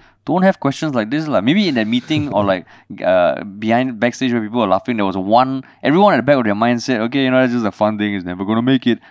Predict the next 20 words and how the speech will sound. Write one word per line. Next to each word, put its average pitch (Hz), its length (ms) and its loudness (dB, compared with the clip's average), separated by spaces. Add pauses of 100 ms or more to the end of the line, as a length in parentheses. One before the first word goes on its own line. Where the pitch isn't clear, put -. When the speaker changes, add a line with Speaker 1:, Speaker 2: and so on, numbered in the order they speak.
Speaker 1:
But - 160 -10
someone 139 320 2
in 113 60 -2
the 101 40 -2
corner 120 280 2
was 98 120 4
like 90 200 -2
taking 110 260 -4
down 107 160 2
notes 107 220 -2
saying, 92 260 -6
"That's 98 200 -6 (140)
fucking 98 300 -10
genius. 90 520 -8 (220)
Speaker 2:
Yeah, 95 300 -2
Speaker 1:
That 92 160 0
Speaker 2:
yeah, 92 160 -4
Speaker 1:
is 90 160 -8
Speaker 2:
yeah. 95 180 -20
Speaker 1:
genius." 127 920 2